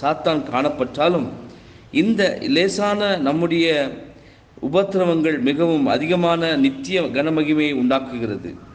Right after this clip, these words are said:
என்று போதிக்கப்பட்டிருக்கிறோம். சாத்தானை எதிர்க்கக்கூடிய பலம் நம்மிடத்தில் இல்லை என்பது, என்பதை நாம் அறிந்திருக்க வேண்டும். இவைகளை எதிர்க்கக்கூடிய சக்தி யாரிடமும் இல்லை.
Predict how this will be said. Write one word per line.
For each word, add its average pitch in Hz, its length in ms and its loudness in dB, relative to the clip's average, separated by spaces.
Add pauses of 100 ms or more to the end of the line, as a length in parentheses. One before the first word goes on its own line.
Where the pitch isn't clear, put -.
(320)
என்று 160 480 0
போதிக்கப்பட்டிருக்கிறோம். 131 1080 -4 (320)
சாத்தானை 135 480 0 (120)
எதிர்க்கக்கூடிய 139 800 0
பலம் 117 520 -2 (360)
நம்மிடத்தில் 185 640 0
இல்லை 156 520 0
என்பது, 120 380 2
என்பதை 127 500 0
நாம் 117 360 0
அறிந்திருக்க 156 580 2
வேண்டும். 107 400 -4 (480)
இவைகளை 170 500 2
எதிர்க்கக்கூடிய 160 880 0
சக்தி 147 520 -4
யாரிடமும் 151 600 0
இல்லை. 113 260 -2